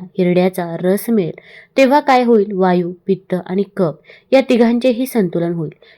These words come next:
याशिवाय आतड्यांमध्ये जमा झालेला मल पुढे ढकलला जाईल. ज्या लोकांना वायू, पित्त आणि कफ या तिन्हींची समस्या आहे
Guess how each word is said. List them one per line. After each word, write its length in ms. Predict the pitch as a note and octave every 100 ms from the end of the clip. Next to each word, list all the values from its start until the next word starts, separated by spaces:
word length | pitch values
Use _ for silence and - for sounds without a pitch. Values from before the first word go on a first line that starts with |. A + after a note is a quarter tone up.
| _
याशिवाय 440 | B3+ C#4 C#4+ C#4
आतड्यांमध्ये 760 | B3+ G#3+ G#3+ A3 A3+ A3 F#3+ G3
जमा 260 | G3 F#3
झालेला 400 | F#3 F#3+ F3 F3 F3+
मल 240 | G3+ F3+ - _ _
पुढे 260 | A3+ A3+ B3+
ढकलला 440 | A#3+ - F#3 F3+
जाईल. 180 | F3+ D#3 - E3+
ज्या 160 | F3+
लोकांना 460 | E3+ E3 F3 E3+ F3
वायू, 380 | F3 F#3+ F3+ D3+ -
पित्त 260 | G3+ F#3+ E3
आणि 320 | E3 E3 F#3 F#3+
कफ 220 | F3 C#3+ - - - _
या 120 | A#3+ A#3+
तिन्हींची 340 | A#3+ G#3+ G#3+ A#3
समस्या 480 | A3+ F#3 F3+ - G3
आहे 220 | E3